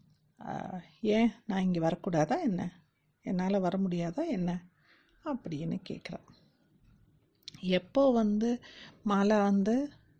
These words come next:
ஆ, "எப்படி நீ வந்த?" அப்படின்னு கேட்டாலும், பாலா, ஆ, மூஞ்சியில ஒரு மாற்றம் வரும்.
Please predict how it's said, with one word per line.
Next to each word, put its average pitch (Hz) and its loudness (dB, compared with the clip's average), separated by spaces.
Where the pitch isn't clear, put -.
ஆ, 208 -6
"எப்படி 202 2
நீ 226 8
வந்த?" 190 0
அப்படின்னு 214 2
கேட்டாலும், 202 -2
பாலா, 196 0
ஆ, 202 -4
மூஞ்சியில 196 4
ஒரு 254 4
மாற்றம் 190 0
வரும். 175 -4